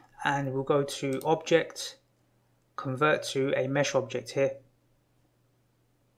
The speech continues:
Then we're gonna press the tab key.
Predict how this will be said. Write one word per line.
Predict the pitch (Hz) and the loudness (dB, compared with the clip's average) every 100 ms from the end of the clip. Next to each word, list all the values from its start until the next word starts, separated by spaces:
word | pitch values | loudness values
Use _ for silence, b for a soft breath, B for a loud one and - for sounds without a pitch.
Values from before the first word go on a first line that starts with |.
| _ _ _ _ - - - - - B B B B | _ _ _ _ -6 -6 -8 -20 -20 B B B B
Then | - 147 | 0 2
we're | 147 | 2
gonna | 143 135 | 4 2
press | - 147 | 2 -2
the | 143 | -2
tab | - 175 175 - | 4 8 8 6
key. | 151 202 | 2 2